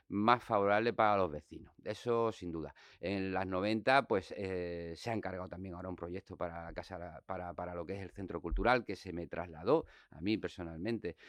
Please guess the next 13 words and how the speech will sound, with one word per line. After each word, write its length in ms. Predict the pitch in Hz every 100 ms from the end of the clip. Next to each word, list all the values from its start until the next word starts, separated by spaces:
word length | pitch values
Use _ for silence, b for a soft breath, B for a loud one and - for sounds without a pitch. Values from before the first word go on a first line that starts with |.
| B -
hace, 380 | 85 - 85
pues, 420 | 73 80 80 80 87
eh, 580 | 82 80 82 80 80 80
unos 300 | 90 87 80
meses 420 | 123 120 139 123
y, 0 |
y, 720 | 107 92 87 82 82 92 87 85
y 120 | 107
estos 220 | - 98
días, 300 | 107 110 - B B B
eh, 200 | 90 95
hemos 260 | 113 107 -
terminado, 640 | 98 87 92 107 98 90